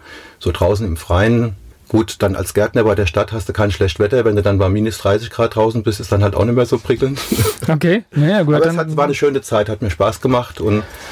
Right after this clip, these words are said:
Speaker 2: Aber war das eine bewusste Entscheidung oder war das einfach, äh, so ein bisschen auch treiben lassen vom, vom Leben? Was mache ich jetzt?
Speaker 1: Also
Speaker 2: Weil
Speaker 1: ich, es, es gab damals aufgrund dieser Dürre-Schäden von sechsundsiebzig gab's siebenundsiebzig so ein A-B-M-Programm.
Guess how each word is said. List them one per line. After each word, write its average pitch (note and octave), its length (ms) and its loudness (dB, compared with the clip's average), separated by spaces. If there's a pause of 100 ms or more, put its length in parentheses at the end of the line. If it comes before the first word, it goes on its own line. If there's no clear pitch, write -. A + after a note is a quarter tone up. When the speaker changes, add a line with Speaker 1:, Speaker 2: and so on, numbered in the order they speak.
(260)
Speaker 2:
Aber E3 180 2
war D3 120 2
das G3 160 -2
eine E3+ 80 0
bewusste D3+ 440 0
Entscheidung F3 560 2
oder F3+ 200 2
war D#3+ 100 2
das E3+ 160 -2
einfach, D#3 480 -2 (160)
äh, D#3 340 4
so C#3+ 100 2
ein B2+ 40 -2
bisschen D#3+ 240 0
auch D#3+ 80 0
treiben D3+ 340 0
lassen D3+ 300 2
vom, D3 260 -2
vom D3 220 0
Leben? D3+ 340 4
Was C#3+ 180 0
mache C#3+ 180 2
ich C#3 100 -2
jetzt? D#3 260 0
Speaker 1:
Also C#3+ 100 2
Speaker 2:
Weil C#3+ 100 4
Speaker 1:
ich, - 180 -6
es, - 160 -10 (100)
es - 140 -14
gab G#2+ 240 -2
damals C#3 600 0
aufgrund - 440 -2
dieser A#2 240 0 (340)
Dürre-Schäden D3+ 1080 0 (140)
von G#2+ 180 0
sechsundsiebzig - 680 -4
gab's G#2+ 240 0
siebenundsiebzig B2+ 540 -2
so - 120 -2
ein G#2+ 60 -2
A-B-M-Programm. C3+ 800 0